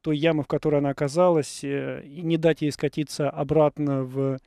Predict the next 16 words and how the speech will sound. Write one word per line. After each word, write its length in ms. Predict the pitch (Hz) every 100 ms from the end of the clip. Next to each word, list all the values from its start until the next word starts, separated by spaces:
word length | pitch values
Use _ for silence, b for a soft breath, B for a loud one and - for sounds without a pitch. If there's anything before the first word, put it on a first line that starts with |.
| b b
коммунистическое, 760 | 151 147 - 180 - - 147 135
может 240 | 139 131
быть, 140 | 135 135 - _ _
прошлое, 540 | 165 214 - 170 156 - b b b b -
э, 180 | 151 139
заставили 720 | 151 - 190 190 165 147 139 160 -
поумерить, 680 | 156 156 175 156 131 - -
э, 280 | 135 135 143 _
аппетиты 520 | 143 - 147 170 165
кредиторов. 680 | 160 147 143 - 139 131 - -
Со 140 | 160
всеми 240 | - 202
договорились 560 | 143 139 139 165 220 202
в 40 |
конечном 520 | - 175 170 - 160 160
итоге. 380 | 165 151 143